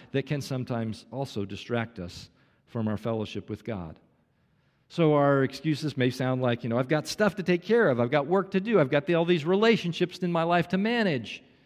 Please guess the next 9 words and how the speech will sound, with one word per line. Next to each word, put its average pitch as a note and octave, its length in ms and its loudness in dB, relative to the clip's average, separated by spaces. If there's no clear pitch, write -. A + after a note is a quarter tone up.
And F3+ 140 2
again, G#3+ 320 0
all A#3 260 2
those G#3+ 260 4
are F3+ 100 4
good E3+ 460 2
things, G3 960 -2
but C#3 160 -4
they, D3 180 0